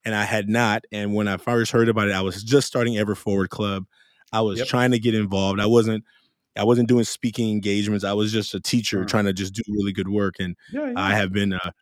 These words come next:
Speaker 1: cheering you on from,
Speaker 2: Aw,
Speaker 1: from,
Speaker 2: thanks,
Speaker 1: from, from
Speaker 2: man.
Speaker 1: afar, man. So I
Speaker 2: I
Speaker 1: want you to
Speaker 2: really,
Speaker 1: know that.
Speaker 2: really
Speaker 1: And I,
Speaker 2: appreciate that. Thanks.
Speaker 1: and, and when I couldn't present that one year, I was bummed. I was like, "Oh, I've been wanting to
Speaker 2: Yeah.
Speaker 1: present,"
Speaker 2: No
Speaker 1: but I think,
Speaker 2: worries.
Speaker 1: you know, we're gonna make it happen.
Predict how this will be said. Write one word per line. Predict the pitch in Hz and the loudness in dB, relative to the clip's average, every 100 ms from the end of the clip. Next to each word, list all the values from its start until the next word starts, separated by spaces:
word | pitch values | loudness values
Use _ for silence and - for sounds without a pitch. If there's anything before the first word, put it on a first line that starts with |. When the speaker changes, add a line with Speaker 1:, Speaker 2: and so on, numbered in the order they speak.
| - | -4
Speaker 1:
cheering | - 127 117 110 | 0 2 2 2
you | 107 104 | 2 2
on | 110 87 82 | 0 -2 -6
from, | 98 95 | -4 -2
Speaker 2:
Aw, | 117 | -2
Speaker 1:
from, | 101 | -4
Speaker 2:
thanks, | 214 165 104 - 135 | -4 -6 -8 -14 -12
Speaker 1:
from, | 139 160 | -8 -6
from | - | -6
Speaker 2:
man. | |
Speaker 1:
afar, | 90 - 98 90 | -6 -2 0 0
man. | 90 85 | -2 -6
So | 85 95 | -4 0
I | |
Speaker 2:
I | |
Speaker 1:
want | 104 101 | 2 2
you | 101 | 0
to | |
Speaker 2:
really, | 95 | 0
Speaker 1:
know | 92 | 0
that. | 95 92 | -2 -2
Speaker 2:
really | |
Speaker 1:
And | 90 | -2
I, | 90 | -6
Speaker 2:
appreciate | - 120 107 104 92 | -8 -14 -12 -14 -14
that. | - 92 - | -14 -14 -14
Thanks. | 117 104 98 | -16 -10 0
Speaker 1:
and, | 113 113 | 4 6
and | 120 | 6
when | 123 | 6
I | 123 | 4
couldn't | 175 156 | 4 2
present | 139 123 139 | 2 0 2
that | 127 120 | 2 2
one | 120 123 | 2 2
year, | 117 110 | 2 4
I | 104 | 4
was | 107 104 | 2 0
bummed. | 95 113 113 104 | 0 2 4 2
I | 95 | -2
was | 101 | -4
like, | 104 - - | -8 -10 -10
"Oh, | 160 147 127 | -6 -6 -4
I've | 147 135 | -2 -2
been | 147 156 156 | -4 -6 -4
wanting | 175 180 127 | -4 -2 0
to | 120 | 0
Speaker 2:
Yeah. | 98 - - - | -2 -8 -12 -2
Speaker 1:
present," | - 139 147 | 2 4 4
Speaker 2:
No | 135 | 4
Speaker 1:
but | 131 | 6
I | 123 | 6
think, | 156 143 | 4 6
Speaker 2:
worries. | |
Speaker 1:
you | 143 | 6
know, | 135 | 6
we're | 139 | 6
gonna | 143 143 | 4 2
make | 135 | 2
it | 127 | 2
happen. | 139 - | 0 -2